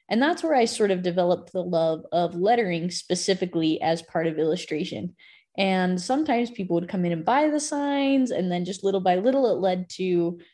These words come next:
you know, other people being like, "Oh, hey, could you, you know, do lettering for this or for that?" And so even before I graduated high school, I, I knew that's what I wanted to do, and I was already starting to do stuff. But when I finished high school,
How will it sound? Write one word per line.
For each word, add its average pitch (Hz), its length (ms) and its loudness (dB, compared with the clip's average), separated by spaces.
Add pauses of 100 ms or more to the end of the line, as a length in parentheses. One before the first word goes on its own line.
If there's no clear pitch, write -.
(260)
you 175 100 -4
know, 170 280 4
other 202 260 4
people 190 300 -4
being 180 160 -2
like, 170 200 0
"Oh, 240 120 4
hey, 294 240 2
could 180 200 -2
you, 170 360 0
you 180 100 -4
know, 160 180 -4
do 175 220 -2
lettering 233 380 4
for 311 120 0
this 359 360 4
or 240 80 0
for 269 160 -6
that?" 381 320 2
And 220 200 -2
so 202 400 0
even 277 360 -2
before 226 280 0
I 185 60 0
graduated 180 560 -2
high 320 220 -2
school, 165 480 0 (320)
I, 220 200 4
I 214 100 6
knew 285 200 6
that's 262 240 4
what 233 80 4
I 214 60 6
wanted 196 300 -2
to 185 80 0
do, 180 260 0
and 180 100 0
I 170 80 0
was 175 140 -2
already 180 200 0
starting 175 420 -4
to 170 60 -6
do 170 200 0
stuff. 170 340 -4
But 175 120 4
when 190 180 0
I 175 340 -2
finished 381 380 0
high 180 160 2
school, 180 520 0